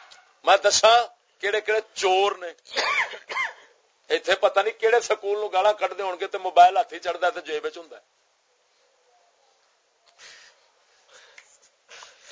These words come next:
ایتھے پتہ نہیں کیڑے کیڑے ہون گے جڑے آکھن گے ماسٹر تے لعنات، سو بار لعنات، لعنات۔ جدو بیٹھن گے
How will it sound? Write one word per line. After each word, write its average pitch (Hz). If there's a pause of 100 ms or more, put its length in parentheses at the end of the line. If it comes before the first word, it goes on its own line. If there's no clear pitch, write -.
(240)
ایتھے 220
پتہ 214
نہیں 208
کیڑے 240
کیڑے 226
ہون 190
گے 190
جڑے 208
آکھن 175
گے 190 (100)
ماسٹر 165
تے 180
لعنات، 127
سو 113 (100)
بار 160 (100)
لعنات، 110
لعنات۔ 135 (2250)
جدو 160
بیٹھن - (100)
گے 214